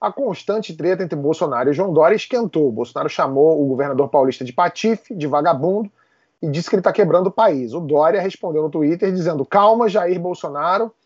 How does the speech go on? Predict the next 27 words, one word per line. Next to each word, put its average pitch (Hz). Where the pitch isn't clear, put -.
pelo 165
jeito 180
a -
primeira 170
dose 151
da 151
vacina 143
antirrábica 135
não 156
foi 123
suficiente. 202
É 185
muito 214
amor 175
pela 196
minha 175
calça 196
apertada." 113
Fábio 285
e 214
Juliana, 196
o 196
que -
que -
vocês 233
estão 202
achando 151